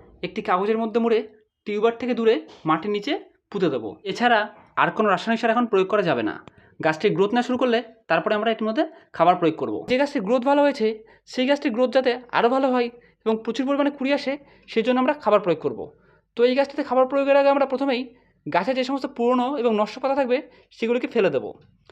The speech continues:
তো আপনারা অবশ্যই নিয়মিতভাবে এরকম পচা এবং নষ্ট হয়ে যাওয়া পাতাগুলিকে ফেলে দেবেন, না হলে কিন্তু ফাঙ্গাসের সমস্যা হতে পারে। এবার জেনে নেওয়া যাক যে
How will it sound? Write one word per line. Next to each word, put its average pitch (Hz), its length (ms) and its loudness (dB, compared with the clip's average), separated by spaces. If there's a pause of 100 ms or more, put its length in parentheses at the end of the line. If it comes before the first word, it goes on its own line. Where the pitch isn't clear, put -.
(120)
তো - 100 -4
আপনারা 254 220 2
অবশ্যই 269 340 0 (500)
নিয়মিতভাবে 262 600 0 (380)
এরকম 226 300 2
পচা 226 260 0
এবং 269 200 2
নষ্ট 226 280 -2
হয়ে 285 160 0
যাওয়া 277 140 0
পাতাগুলিকে 254 420 -2 (320)
ফেলে 240 180 4
দেবেন, 240 240 2
না 214 120 0
হলে 247 140 2
কিন্তু 269 180 -4
ফাঙ্গাসের 240 400 0
সমস্যা 254 260 -2 (360)
হতে 190 180 -2
পারে। 110 180 -2 (300)
এবার 185 280 0
জেনে 190 220 2
নেওয়া 240 180 2
যাক 254 220 2
যে 220 140 0